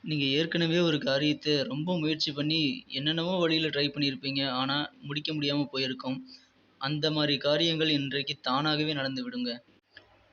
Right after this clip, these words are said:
தானாகவே என்றாலும் நீங்கள் செய்த பழைய முயற்சிகளுக்கு இப்பொழுது பலன் கிடைக்குங்க.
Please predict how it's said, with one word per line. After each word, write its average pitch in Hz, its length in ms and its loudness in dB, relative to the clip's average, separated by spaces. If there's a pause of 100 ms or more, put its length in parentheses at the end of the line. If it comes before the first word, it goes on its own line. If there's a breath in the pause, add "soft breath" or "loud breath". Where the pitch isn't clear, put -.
(360)
தானாகவே 160 580 0
என்றாலும் 156 500 -2
நீங்கள் 139 220 -2
செய்த 160 340 -2
பழைய 151 440 -2
முயற்சிகளுக்கு 156 680 -4
இப்பொழுது 151 380 -4
பலன் 139 300 -4
கிடைக்குங்க. 127 400 -4